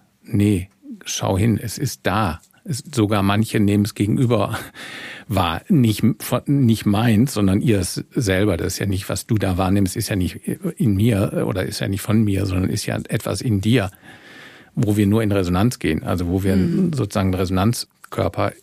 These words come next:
Speaker 1: beide kreieren, den wir dann beide auch wahrnehmen. Und das ist auch für mich dann immer wieder so ein, auch so eine Erinnerung, meinem kritischen Geist nicht zu viel zu folgen. So und ja.
Speaker 2: Schon spannend, gell? Weil du hast dich dem Weg ja schon von meiner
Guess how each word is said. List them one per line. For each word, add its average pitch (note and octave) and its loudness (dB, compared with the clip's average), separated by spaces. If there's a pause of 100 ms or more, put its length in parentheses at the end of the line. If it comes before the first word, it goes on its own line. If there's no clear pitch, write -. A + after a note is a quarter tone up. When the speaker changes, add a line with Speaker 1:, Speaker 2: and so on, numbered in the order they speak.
Speaker 1:
beide G2 0 (260)
kreieren, A2+ 2 (760)
den F#2 2
wir F#2 2
dann F2 2
beide E2 0
auch F2+ -4
wahrnehmen. G2 0 (360)
Und G2+ -2
das - -4
ist - -6
auch G#2 -6
für - -4
mich G2+ 0
dann F#2 -2
immer G#2 2
wieder G2 0
so G2 -2
ein, G2 0 (1000)
auch G#2 -2
so G#2+ -2
eine G2 2
Erinnerung, F#2+ 2
meinem F#2+ -2
kritischen - -4
Geist F#2+ -2
nicht G2+ -4
zu B2+ -6
viel G2+ 0
zu A#2+ -4
folgen. G#2 -2 (640)
So F#2+ -2
und G2 0
ja. G#2+ -2 (1600)
Speaker 2:
Schon E3+ 0
spannend, F3+ 2
gell? E3 2
Weil F3+ 4
du E3 4
hast E3 0
dich D#3+ -4
dem E3 4
Weg F3 2
ja E3 2
schon D#3 4
von D3+ 2
meiner D#3+ 4